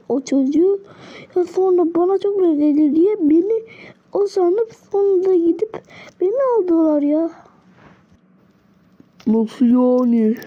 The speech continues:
Evet hocam. Onun kılığına girmişti. Bir de bana iftira atıyordu. Bana çok benziyor diye o dövüyordu arkadaşı. Sonra beni aldılar ya. Anlamıyorsunuz mu?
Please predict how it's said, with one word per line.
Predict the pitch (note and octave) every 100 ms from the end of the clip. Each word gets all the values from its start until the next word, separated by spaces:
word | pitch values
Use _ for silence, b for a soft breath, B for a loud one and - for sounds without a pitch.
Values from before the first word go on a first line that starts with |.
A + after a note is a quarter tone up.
| B B B _ _ _ _ _ _ _ _ _ _ _ _ _ _ _ _ - _ _ _ _ - -
Evet | F4+ F#4+ G#4 -
hocam. | A#4 A#4+ A4 D4+ - B B B
Onun | F#4+ G#4 G4+ F#4
kılığına | - G4+ F#4+ G4+ G#4+ G#4+ G#4+
girmişti. | E4+ E4 D4+ D4+ - - F4+
Bir | -
de | A4 A4
bana | A4 A4 -
iftira | F#4 - - G#4 A4
atıyordu. | G4 F4+ - D4+ C4+ B3+ B3 - F3 B B B B G4
Bana | G4 G4+
çok | G4+ A#4 -
benziyor | G4+ F4 E4 D#4 D#4
diye | F4+ G#4+ - b b -
o | A4
dövüyordu | G4+ D#4 D4+ D#4 D4
arkadaşı. | D4 - D4 D#4 E4+ A4 A4 - B B B
Sonra | _ A4+ A4 G#4+ G4+
beni | D#4 F#4+ C#5+ D5
aldılar | B4+ A4 F4+ D#4+ D#4 D#4
ya. | E4 F#4 -
Anlamıyorsunuz | E4 G4+ B4+ C#5+ - G4 E4 D4
mu? | C#4 C4